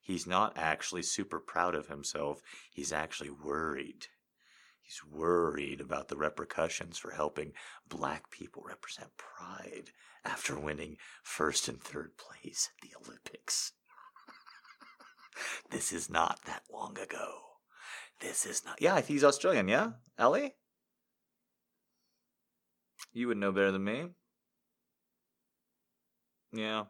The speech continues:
And he did catch a bunch of shit, and that's why he looks worried. He knows he's gonna catch a bunch of shit. Australia at this point,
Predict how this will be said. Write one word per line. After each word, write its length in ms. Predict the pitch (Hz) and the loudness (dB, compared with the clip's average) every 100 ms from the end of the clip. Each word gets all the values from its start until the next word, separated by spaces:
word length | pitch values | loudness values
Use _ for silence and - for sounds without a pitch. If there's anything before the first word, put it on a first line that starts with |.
| _ _ - - - - | _ _ -18 -18 -6 2
And 80 | |
he 80 | 120 | 4
did 240 | 98 147 - | 8 8 10
catch 200 | 170 101 | 6 8
a 40 | |
bunch 240 | 87 78 | 4 4
of 60 | - | 2
shit, 340 | - 87 - - - | 6 6 6 -2 0
and 180 | 92 | 8
that's 200 | 87 92 | 8 8
why 140 | 107 104 | 8 8
he 140 | 113 | 10
looks 240 | 127 135 147 | 6 6 2
worried. 280 | 196 113 | 4 4
He 120 | 107 98 | 4 6
knows 260 | 98 104 | 8 8
he's 120 | 120 | 6
gonna 180 | 120 135 | 4 4
catch 280 | 135 151 - | 6 4 6
a 60 | - | 8
bunch 260 | 110 87 | 8 8
of 80 | 80 | 0
shit. 380 | - 87 78 - - - - - _ _ _ - | 4 8 6 4 -14 -20 -20 -20 _ _ _ 0
Australia 380 | 113 - 123 160 | 2 4 8 8
at 80 | 143 | 8
this 160 | 156 151 | 6 4
point, 360 | 156 123 98 | 6 6 4